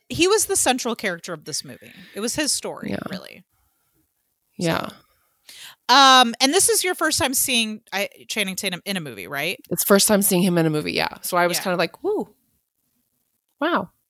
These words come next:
Speaker 2: He's not just, 'cause, like, you know, I, he just, like, from what I'd heard about him, he just seems like a Chris Hemsworth, like, just very hot kind of guy, like,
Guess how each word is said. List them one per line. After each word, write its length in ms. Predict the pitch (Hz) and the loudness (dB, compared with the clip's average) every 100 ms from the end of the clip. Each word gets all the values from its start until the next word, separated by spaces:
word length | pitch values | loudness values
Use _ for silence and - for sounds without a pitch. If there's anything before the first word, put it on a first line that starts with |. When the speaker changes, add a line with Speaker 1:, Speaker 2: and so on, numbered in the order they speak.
| _ | _
Speaker 2:
He's 200 | 202 - | -4 2
not 160 | 214 | 4
just, 280 | - 202 - - - | 4 2 0 -8 -2
'cause, 160 | 214 202 | 4 6
like, 280 | 190 - _ | 6 2 _
you 120 | 190 180 | 0 4
know, 220 | 170 160 | 6 6
I, 200 | - 170 - _ _ - - - | 4 2 0 _ _ -20 -18 -2
he 120 | 202 | 2
just, 360 | 202 - - _ _ - - - _ _ - | 4 4 0 _ _ -20 -20 -20 _ _ 2
like, 400 | 175 170 - _ - | 2 2 -4 _ -6
from 220 | - 185 | 0 4
what 100 | 185 180 | 6 8
I'd 160 | 180 | 6
heard 220 | 175 175 | 4 4
about 240 | 180 165 165 | 6 6 6
him, 220 | 170 165 | 4 2
he 120 | 170 170 | 2 2
just 180 | 170 - | 0 0
seems 580 | - 180 175 175 165 | 2 4 4 4 4
like 180 | 160 156 | 4 4
a 280 | 151 151 - - | 4 4 2 -2
Chris 280 | - 170 - | 0 2 2
Hemsworth, 520 | 165 160 160 151 156 | 2 4 6 6 6
like, 320 | 147 151 - | 4 4 0
just 220 | - 156 180 | -2 0 4
very 300 | 151 143 151 | 6 6 4
hot 440 | - 156 151 - - - | 2 4 4 4 -2 -14
kind 220 | - 165 | -2 2
of 220 | 151 190 - 190 _ - | 2 0 -10 -12 _ -2
guy, 400 | 156 147 147 156 | 2 4 4 4
like, 380 | 151 - - | 2 0 -10